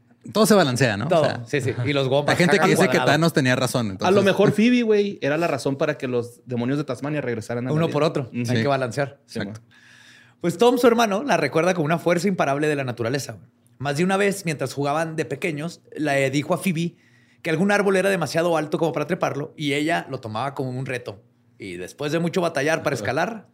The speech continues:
Speaker 2: Tom recuerda la satisfacción en la que lo veía de las alturas, tirándole dedos y diciéndole, "Ándele, güey,
Speaker 3: Culo
Speaker 2: es un
Speaker 3: si
Speaker 2: achaque".
Speaker 3: no.
Speaker 1: Sí.
Speaker 2: Sí, era la que clásica
Speaker 3: Ajá.
Speaker 2: de que "a que no puedes" y ¡pum! y lo hacía, güey.
Speaker 3: Ajá.
Speaker 1: Ujú.
Speaker 2: Por lo que la gente dice, ella,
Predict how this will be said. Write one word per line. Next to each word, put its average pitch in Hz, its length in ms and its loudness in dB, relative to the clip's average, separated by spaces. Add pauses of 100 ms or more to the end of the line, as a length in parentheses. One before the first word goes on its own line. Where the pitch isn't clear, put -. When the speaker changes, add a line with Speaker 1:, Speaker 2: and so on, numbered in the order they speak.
Speaker 2:
Tom 156 160 -2
recuerda 175 440 0
la 175 100 0
satisfacción 151 760 -6
en 131 100 -6
la 117 100 -4
que 127 100 -6
lo 120 100 -4
veía 123 200 0
de 151 80 -4
las 143 160 -4
alturas, 170 480 -4 (280)
tirándole 127 420 -4
dedos 160 400 0
y 127 40 -8
diciéndole, 123 440 -8
"Ándele, 175 240 -6
güey, 151 760 -4
Speaker 3:
Culo 214 220 -2
Speaker 2:
es 220 60 -4
un 185 40 -4
Speaker 3:
si 190 60 -4
Speaker 2:
achaque". 190 320 0
Speaker 3:
no. - 60 -2
Speaker 1:
Sí. 147 160 -8 (540)
Speaker 2:
Sí, 196 140 4
era 185 140 6
la 214 100 4
que - 140 0
clásica 165 280 0
Speaker 3:
Ajá. 214 80 4
Speaker 2:
de 180 60 0
que 143 120 0
"a 135 80 -2
que 160 100 0
no 165 140 -2
puedes" 196 360 2
y 135 240 -2
¡pum! 220 420 0
y 208 60 2
lo 147 100 0
hacía, 113 260 -4
güey. 110 120 -6
Speaker 3:
Ajá. 104 220 -12 (420)
Speaker 1:
Ujú. 98 360 -8 (360)
Speaker 2:
Por 202 120 2
lo 226 100 4
que 233 60 2
la 214 100 6
gente 240 220 0
dice, 233 380 0
ella, 180 460 0